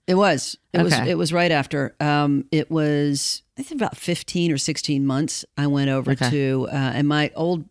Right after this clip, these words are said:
Speaker 1: boss from Sundance, Laura, uh, was
Speaker 2: Oh,
Speaker 1: running,
Speaker 2: right, right, right, right.
Speaker 1: running them. And one was Planet Green and one was, uh, they,
Speaker 2: Planet
Speaker 1: they, they
Speaker 2: Green,
Speaker 1: took these
Speaker 2: R I P.
Speaker 1: two networks,
Speaker 2: <laughs> Yeah.
Speaker 1: the Discovery Health Network and the Discovery Fitness Network, which literally was that guy,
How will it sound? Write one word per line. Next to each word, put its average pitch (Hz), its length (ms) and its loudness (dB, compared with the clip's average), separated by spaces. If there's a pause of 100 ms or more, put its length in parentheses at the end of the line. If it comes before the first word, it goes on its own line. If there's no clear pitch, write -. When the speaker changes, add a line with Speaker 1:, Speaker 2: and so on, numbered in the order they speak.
(120)
Speaker 1:
boss 135 320 -2
from 131 340 -6 (140)
Sundance, 123 580 -6
Laura, 123 380 -4 (380)
uh, 120 180 -4 (100)
was 135 220 -2
Speaker 2:
Oh, 170 80 -4
Speaker 1:
running, 143 200 4
Speaker 2:
right, 165 100 4
right, 160 120 2
right, 147 180 2
right. 131 260 2
Speaker 1:
running 247 220 4
them. 120 180 2
And 147 160 2
one 180 140 4
was 185 120 0
Planet 143 300 0
Green 139 180 0
and 131 80 2
one 127 140 0
was, 120 260 -2 (300)
uh, 131 180 0
they, 147 200 2
Speaker 2:
Planet - 20 -2
Speaker 1:
they, 175 80 0
they 160 40 0
Speaker 2:
Green, 143 260 2
Speaker 1:
took 135 200 2
these - 220 2
Speaker 2:
R 131 40 4
I 127 40 0
P. - 20 2
Speaker 1:
two 208 140 4
networks, 165 480 2
Speaker 2:
<laughs> - 20 2
Yeah. 139 340 2
Speaker 1:
the 160 60 -2
Discovery 160 380 0
Health 156 220 -2
Network 151 200 -2
and 139 80 0
the 135 60 0
Discovery 135 320 -2
Fitness - 600 -4 (300)
Network, 120 320 -4
which 151 180 -4
literally 160 420 2
was 135 200 0
that 135 220 -4
guy, 127 420 -2